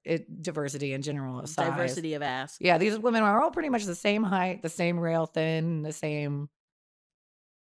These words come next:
Speaker 1: It's very
Speaker 2: But you know what I will say?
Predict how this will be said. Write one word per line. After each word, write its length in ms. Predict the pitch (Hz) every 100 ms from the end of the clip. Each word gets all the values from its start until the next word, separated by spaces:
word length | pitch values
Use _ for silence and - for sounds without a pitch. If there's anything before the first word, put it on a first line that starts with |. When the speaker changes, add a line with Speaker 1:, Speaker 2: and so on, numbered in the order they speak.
| _
Speaker 1:
It's 200 | 175 175
very 580 | 185 180 160 151 147 147 - - -
Speaker 2:
But 120 | 302
you 100 | 311
know 140 | 349 370
what 140 | 359
I 100 | 320
will 140 | 262
say? 380 | 220 165 147 156